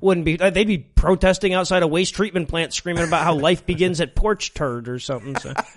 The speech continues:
Speaker 2: So, according to his testimony, Mister Rizzleman believes in black magic. And apparently he was testing out a new spell that he had just learned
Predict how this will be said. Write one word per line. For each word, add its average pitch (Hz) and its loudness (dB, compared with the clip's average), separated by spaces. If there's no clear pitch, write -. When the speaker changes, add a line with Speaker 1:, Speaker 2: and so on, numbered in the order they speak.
Speaker 2:
So, - 4
according 285 2
to 320 6
his 277 0
testimony, 151 0
Mister 233 2
Rizzleman 247 4
believes 190 2
in 151 0
black 202 -4
magic. 165 -2
And 110 -6
apparently 214 -2
he 190 0
was 165 0
testing 208 -2
out 208 4
a 165 4
new 185 2
spell 269 2
that 165 -4
he 120 -2
had 110 -6
just 110 -6
learned 107 -4